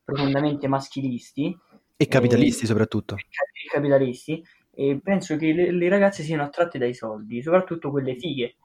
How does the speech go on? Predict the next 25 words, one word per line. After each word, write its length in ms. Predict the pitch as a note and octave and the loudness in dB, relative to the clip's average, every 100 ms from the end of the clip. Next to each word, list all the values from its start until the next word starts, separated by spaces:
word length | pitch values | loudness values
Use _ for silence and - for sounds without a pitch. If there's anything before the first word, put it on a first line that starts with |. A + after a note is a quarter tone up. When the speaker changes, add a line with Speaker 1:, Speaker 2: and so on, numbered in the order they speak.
| _ _ _ | _ _ _
Speaker 1:
E, 800 | - C#3 C3+ C3 B2+ B2+ A#2+ - - | -4 0 0 0 -2 -2 -4 -8 2
e 140 | F3+ D#3+ - | 4 4 2
inoltre 580 | E3+ E3+ C#3 C3+ C#3 C#3 | 0 0 0 -2 -2 0
bisogna, 500 | D#3 D#3+ B2+ C3 C3+ | 0 2 0 -2 -4
oltre 240 | D3+ C#3 | -4 -4
che 80 | C#3 | 0
fare 440 | C#3+ C3+ B2+ - - - _ | 2 2 0 -6 -12 -20 _
successo 760 | - C3 D3 B2+ - B2 - _ _ _ _ _ | -14 -6 0 -2 -2 -6 -6 _ _ _ _ _
e 120 | A#2 | -10
quindi 360 | C3+ D3+ C3+ C3 | -6 -2 -2 0
soldi, 460 | C3+ A#2+ B2+ E3+ - _ _ - | 0 -2 -2 -10 -12 _ _ 0
trovarsi 480 | F#3 F3 E3+ - | 6 8 8 4
anche 360 | D#3+ D#3 - D3+ | 4 4 0 0
un 460 | C#3+ C#3+ C#3+ C#3 C3+ | 0 0 0 0 6
bel 220 | E3 E3+ | 6 6
pusher 400 | C#3+ C#3 - D3 | 0 -4 -2 -2
per 140 | D3 C#3 | -4 -6
pro-, 300 | C#3+ D3+ - _ - _ | -6 -8 -10 _ -20 _
procurarsi 800 | D#3 C#3+ E3 C#3 D3 - C#3+ C3+ | -2 2 8 10 8 2 -2 0
della, 480 | C3+ C3+ C3 B2+ B2+ | 0 0 0 0 -2
della 200 | C3 C3 | -2 -2
coca, 420 | B2+ A#2+ B2 C3 _ _ | -2 -4 -6 -10 _ _
della 200 | - D3 | -2 -2
buona 260 | C#3 C3+ B2+ | 0 -2 0
coca. 360 | B2 B2 C3 | -2 -2 -6